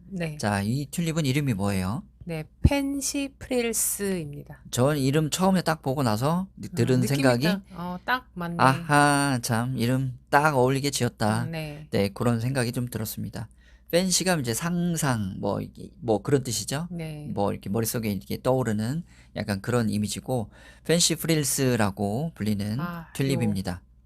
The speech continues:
Speaker 1: 보세요.
Speaker 2: 장난,
Speaker 1: 펴졌습니다.
Speaker 2: 장난 아니죠?
Speaker 1: 네,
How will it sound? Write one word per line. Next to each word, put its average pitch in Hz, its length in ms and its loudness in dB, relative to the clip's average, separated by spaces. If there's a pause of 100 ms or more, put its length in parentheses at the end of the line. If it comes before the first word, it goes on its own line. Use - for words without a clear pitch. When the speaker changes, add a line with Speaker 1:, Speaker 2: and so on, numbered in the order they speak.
(140)
Speaker 1:
보세요. 151 400 -10 (640)
Speaker 2:
장난, 127 220 0
Speaker 1:
펴졌습니다. 160 440 -4
Speaker 2:
장난 113 260 2
아니죠? 107 360 -4 (180)
Speaker 1:
네, 156 280 -12